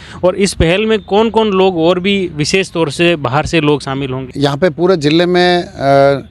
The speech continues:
Speaker 2: न्योता दे रहा हूँ। मैं तो अभी कलेक्टर साहब के वहाँ पे भी जाके, अ, न्योता दे के आया हूँ। और सारे लोग, इसमें कोई पार्टी पॉलिटिक्स नहीं है, इसमें भाजपा, कांग्रेस और अन्य पार्टियाँ सभी पधारें और, अ,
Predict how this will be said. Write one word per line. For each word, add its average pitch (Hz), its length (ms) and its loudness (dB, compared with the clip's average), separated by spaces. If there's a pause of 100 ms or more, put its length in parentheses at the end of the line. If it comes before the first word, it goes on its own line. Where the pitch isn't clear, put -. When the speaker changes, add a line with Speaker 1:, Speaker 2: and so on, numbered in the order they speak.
(240)
Speaker 2:
न्योता 143 220 2
दे 147 160 2
रहा 156 80 0
हूँ। 156 80 0
मैं 147 140 2
तो 165 240 2 (340)
अभी 170 400 2
कलेक्टर 151 300 -2
साहब 165 220 0
के 185 100 -2
वहाँ 165 180 2
पे 170 140 -2
भी 175 120 0
जाके, 160 440 2
अ, 156 40 -16 (260)
न्योता 131 440 2
दे 143 140 2
के 147 100 -2
आया 135 140 2
हूँ। 147 220 0 (400)
और 135 500 2 (220)
सारे 202 360 0
लोग, 117 240 0 (200)
इसमें 180 260 -4
कोई 208 180 2
पार्टी 175 440 0
पॉलिटिक्स 170 420 -2
नहीं 120 120 0
है, 92 100 -4 (340)
इसमें 151 340 0
भाजपा, 147 480 2
कांग्रेस 151 540 0
और 160 220 2 (280)
अन्य 151 300 2
पार्टियाँ 143 500 0 (240)
सभी 143 300 0
पधारें 160 440 2 (320)
और, 127 380 2
अ, 131 640 2